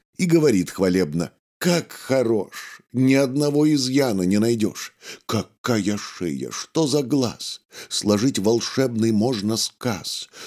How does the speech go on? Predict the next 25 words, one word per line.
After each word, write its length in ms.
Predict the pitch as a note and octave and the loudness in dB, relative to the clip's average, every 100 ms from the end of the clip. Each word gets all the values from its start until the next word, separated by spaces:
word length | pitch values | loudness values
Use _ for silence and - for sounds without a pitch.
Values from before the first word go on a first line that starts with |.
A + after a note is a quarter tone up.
| - | -10
Какие 480 | - D2+ - D2+ G2 | -8 -6 -4 0 0
перья, 600 | G2+ A2 C#3+ F#2+ B1+ A2 - - | 0 0 0 0 -6 -12 -14 -8
что 320 | - - A#2 | -6 0 0
за 160 | G#2+ B2+ | 2 0
нос! 480 | C#3 B2+ - - - - - | 0 -2 -4 -6 -10 -18 -4
Да 100 | E2+ | -2
верно, 400 | D2 G2 G2+ F#2 | 0 0 0 0
ты 260 | - A2+ - - | 0 0 -2 -2
звонкоголос! 1200 | F#2 G2 A2 G#2 G#2 F#2+ E2+ D#2 A#2 - - - _ _ _ | 0 2 2 2 0 0 0 0 0 -4 -6 -12 _ _ _
При 220 | C3 A#2+ | 2 4
статности 880 | A2 - - C3 A#2+ - G#2+ G#2 - | 2 -2 -4 -4 -4 -2 -2 -2 -2
такой, 340 | A2 A2+ A#2 F#2 | -2 0 2 2
мой 200 | F2 F#2 | 2 0
славный 480 | - G#2+ F#2 D#2 D#2+ | 0 0 0 -2 -2
брат, 400 | A#2+ B2+ - - - - B2 | -2 -2 -6 -20 -16 -10 0
умением 720 | B2 A#2+ B2+ A#2+ G#2 G#2 F#2 | 2 4 2 4 4 4 2
петь 420 | - D#3 - - | 0 0 0 -2
должно 400 | F#2+ G2 E2+ C3 | 0 0 0 -2
быть 280 | B2 C3 - | 0 -2 0
ты 120 | C#3+ | -2
богат! 640 | A#2+ C3+ A2+ A2+ D#2+ - - _ _ | 0 0 0 -4 -4 -16 -20 _ _
Ты, 140 | - F3+ | 0 2
Светик, 560 | - D#3 D#3 C#3+ - _ - | 2 2 2 -2 -4 _ 0
не 160 | F#3 F#3+ | 2 2
стыдись 720 | - F#3 E3 A#2 G2+ - | 2 0 0 0 -2 -4